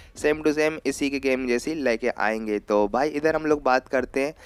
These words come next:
इसको डाउनलोड कैसे करना है। तो गाइस, इस गेम को डाउनलोड करने के लिए लिंक मैंने डिस्क्रिप्शन में दे के रखा है, वहाँ पे आप लोग क्लिक करके इस गेम को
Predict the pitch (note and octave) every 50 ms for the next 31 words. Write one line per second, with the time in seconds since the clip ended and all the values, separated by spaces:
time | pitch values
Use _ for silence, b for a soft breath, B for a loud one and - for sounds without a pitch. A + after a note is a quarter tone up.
0 | B B B B - - - D3+ C#3+ C#3 C3 A#2+ A#2+ A#2+ B2 B2 B2 A#2+ A#2+ A#2+
1 | A#2 - A#2 - G#2+ G#2+ A2 G#2+ G#2 G2+ G2 - G#2+ G2+ G2+ G2+ G2+ G2 A#2+ B2
2 | C#3+ D3+ - - - D3 D3 D3 D3+ D3 D3 D3 D3+ C#3 C3 A#2+ B2 B2+ B2+ C3+
3 | C3 B2+ A#2 A#2 A#2 A#2 A#2+ A#2+ B2+ C#3+ D3+ D3 C3 B2+ B2+ C3 C3 B2+ B2 B2
4 | B2+ B2+ B2 A#2+ A2+ - - B2 A#2+ - - B2+ B2 B2 A#2+ A2+ A2+ A2+ A2 -
5 | B2+ A#2+ A2+ G#2+ B2 C3+ C#3 C3+ B2 A#2 A#2 - B2+ A2 A2+ A#2 - B2+ A#2+ A2+
6 | - - - C3+ C#3 - - - B2 A#2 A#2 C3 B2+ B2+ A#2 A#2 A#2+ A#2 A#2 B2
7 | C#3+ D#3 D#3+ D#3